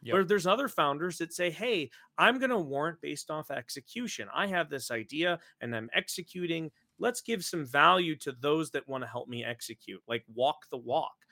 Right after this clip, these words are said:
Speaker 1: Right.
Speaker 2: uh, instead of just talking the talk." 'Cause again, we can all sit around in a room, share drinks, have a good old time, and talk about billion dollar ideas. But
Speaker 1: Yep.
Speaker 2: until one of us gets up and starts walking down that path saying, "Hey, could we put some more effort into this?"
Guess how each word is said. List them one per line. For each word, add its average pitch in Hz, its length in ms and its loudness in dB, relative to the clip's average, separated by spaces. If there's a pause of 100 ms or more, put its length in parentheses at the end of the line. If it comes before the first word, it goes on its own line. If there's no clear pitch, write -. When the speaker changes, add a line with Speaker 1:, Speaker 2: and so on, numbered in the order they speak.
(160)
Speaker 1:
Right. 131 200 6
Speaker 2:
uh, 135 80 6
instead 143 440 2
of 127 120 0
just 127 220 -8
talking 131 440 0
the 110 60 -6
talk." - 380 -6
'Cause 151 160 -4
again, 175 340 2 (200)
we 233 160 2
can 269 140 0
all 226 140 8
sit 190 240 0
around 160 380 4
in 165 100 -2
a 160 40 0
room, 165 580 -2
share 175 320 4
drinks, 170 480 -2
have 160 300 4
a 196 40 0
good 175 180 2
old 170 180 2
time, 160 280 0 (220)
and 165 100 2
talk 202 240 0
about 175 400 6
billion 202 380 4
dollar 190 360 4
ideas. 170 600 -4 (240)
But 170 100 4
Speaker 1:
Yep. 147 60 6
Speaker 2:
until 185 320 0
one 180 180 0
of 220 120 -2
us 208 120 -4
gets - 240 -6
up 190 200 0
and 147 120 -6
starts 139 320 -6
walking 151 460 0
down 139 220 0
that 120 200 -8
path 196 300 0
saying, 143 260 -8
"Hey, 156 260 -4 (220)
could 165 160 -6
we 220 100 -8
put - 220 -8
some 180 160 -10
more 143 140 -2
effort 190 280 -4
into 135 220 -10
this?" 120 300 -8